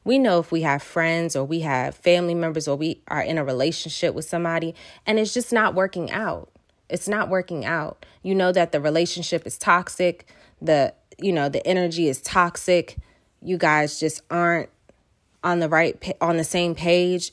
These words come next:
in life about anything in life. You don't have the same values. It's always you know, it's always toxic. It's always drama. It's always,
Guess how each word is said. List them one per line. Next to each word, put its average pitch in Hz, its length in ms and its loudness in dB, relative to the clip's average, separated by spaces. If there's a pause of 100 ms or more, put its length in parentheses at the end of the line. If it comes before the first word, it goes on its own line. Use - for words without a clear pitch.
in 151 240 -2
life 165 640 2
about 151 420 0 (140)
anything 180 560 0
in 143 180 -4
life. 175 460 0 (1500)
You 185 100 -4
don't 175 160 2
have 180 200 0
the 175 80 -4
same 180 280 -2
values. 185 880 0 (1120)
It's - 240 -4
always 170 880 4 (160)
you 247 100 2
know, 196 240 2
it's - 180 -6
always 196 300 0
toxic. 180 520 -2
It's 156 100 -10
always 180 340 0
drama. 160 420 -2
It's - 220 -4
always, 170 640 2